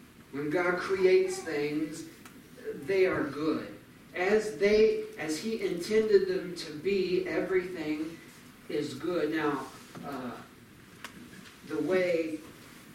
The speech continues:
that, uh, co-, comes chaos if it's not how God intended, right? L-, let me explain that.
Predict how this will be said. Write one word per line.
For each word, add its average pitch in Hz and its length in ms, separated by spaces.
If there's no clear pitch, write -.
that, 135 280
uh, - 160
co-, 196 140
comes 170 320
chaos - 840
if - 180
it's - 240
not 147 240
how 120 140
God 117 260
intended, 110 440
right? 120 220
L-, 123 220
let 139 100
me 127 160
explain 127 560
that. 110 240